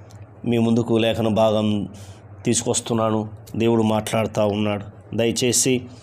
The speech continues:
ఆయన మాటకు మీరు విలువ ఇవ్వండి. ఆయన మాటలు మీ హృదయంలో నిలుపుకోండి.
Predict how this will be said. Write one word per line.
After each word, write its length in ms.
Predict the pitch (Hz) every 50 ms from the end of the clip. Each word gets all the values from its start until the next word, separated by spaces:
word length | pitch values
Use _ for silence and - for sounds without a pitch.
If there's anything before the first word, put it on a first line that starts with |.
| - - - - - - -
ఆయన 160 | 113 120 120 120
మాటకు 460 | 117 120 135 147 147 139 156 147 147
మీరు 220 | 147 143 131 120
విలువ 300 | 113 117 113 113 107 110
ఇవ్వండి. 400 | 113 107 104 101 101 98 101 98 95 - - - - - - - - - - -
ఆయన 120 | 113 120
మాటలు 440 | 120 117 123 135 156 165 170 170 165
మీ 140 | 156 147 131
హృదయంలో 720 | 120 117 123 135 160 170 170 175 170 170 170 160 151 - - - - - - -
నిలుపుకోండి. 880 | 110 110 117 131 147 170 160 151 156 - 147 123 107 104 104 107 104 101